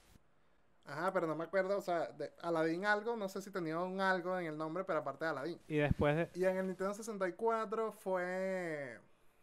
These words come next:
Speaker 1: em,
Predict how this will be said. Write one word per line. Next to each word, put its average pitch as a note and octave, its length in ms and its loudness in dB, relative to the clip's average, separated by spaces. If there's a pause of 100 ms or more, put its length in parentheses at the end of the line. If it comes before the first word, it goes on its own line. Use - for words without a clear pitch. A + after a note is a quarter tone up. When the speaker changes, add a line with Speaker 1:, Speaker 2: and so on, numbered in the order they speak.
(840)
Speaker 1:
em, D3 1400 -6